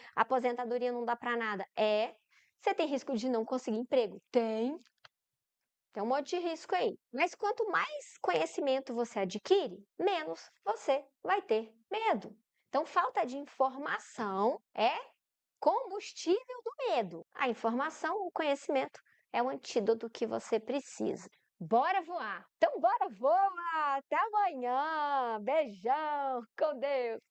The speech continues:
Tchau, tchau! Manda dúvida, manda comentário. Se você não gostou, escreve aí também que você gostou, que eu tenho uma resposta prontinha pra tu. Mas não fique com medo da minha resposta, não, tá? Eu quero te ajudar e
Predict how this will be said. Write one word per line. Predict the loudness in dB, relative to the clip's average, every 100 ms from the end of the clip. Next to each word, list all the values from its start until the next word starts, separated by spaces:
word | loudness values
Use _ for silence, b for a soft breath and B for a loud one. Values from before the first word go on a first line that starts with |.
| _ _ _ _ b
Tchau, | 2 2
tchau! | 0 -4
Manda | 0 0 0
dúvida, | -2 -6 -2 -2
manda | -2 -8 -8
comentário. | -6 -8 -2 0 0 -2 B B 2
Se | 2
você | 2 -6
não | -6 0
gostou, | -2 2 0
escreve | 0 -2 -2 -2
aí | -4
também | -6 -8
que | -4
você | -4 -2 0
gostou, | 0 2 0
que | 0
eu |
tenho | -4 -4
uma |
resposta | -4 -4 -4 -4
prontinha | -2 0 0 -2 -2
pra | 0 0
tu. | -2 -4 B B B
Mas | 2
não | 2
fique | 2 0
com | -2
medo | -2 -2
da | -2
minha | -6
resposta, | -8 -6 2 2 2 -4
não, | -4 -8 -4
tá? | 2 2 2 B B
Eu | 0
quero | 2 2 2
te | 0 -4
ajudar | -4 -2 -2 -4 _ b -2
e | 0 0